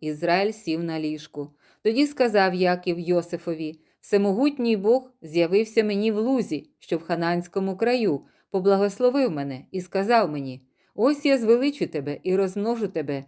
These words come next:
виведу з тебе громаду народів, а цю землю дам твоїм нащадкам після тебе у вічне володіння.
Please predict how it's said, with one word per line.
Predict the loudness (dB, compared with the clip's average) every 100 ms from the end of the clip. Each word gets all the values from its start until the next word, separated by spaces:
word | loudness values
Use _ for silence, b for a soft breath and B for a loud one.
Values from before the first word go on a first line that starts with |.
| b b 0
виведу | 4 4 2 2
з | 0
тебе | 2 4 4
громаду | 2 2 2 0 0
народів, | 0 0 0 -2 -8 _ _ _ -4
а | -4
цю | 0 0
землю | 4 4 4 -2 -4 b b
дам | 0 2 2
твоїм | 0 0 2 0
нащадкам | -2 -2 0 0 -2 -6
після | -4 -2 -2
тебе | 0 0 2 0
у | 0
вічне | -2 -4 -4 -4
володіння. | 0 2 2 0 -2 -4